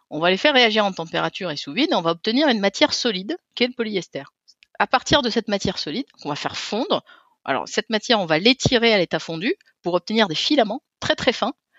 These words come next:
euh, plus fins qu'un cheveu. Et ces filaments-là, on va les torsader ensemble pour obtenir le fil polyester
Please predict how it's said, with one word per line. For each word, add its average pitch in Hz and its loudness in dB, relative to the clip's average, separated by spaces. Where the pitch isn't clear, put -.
euh, 143 -4
plus - -10
fins 226 0
qu'un 196 -4
cheveu. 196 -8
Et 180 8
ces 349 4
filaments-là, 226 4
on 330 -2
va 190 4
les 165 0
torsader 254 2
ensemble 220 -2
pour 226 2
obtenir 202 -2
le 226 0
fil 277 -4
polyester 214 -2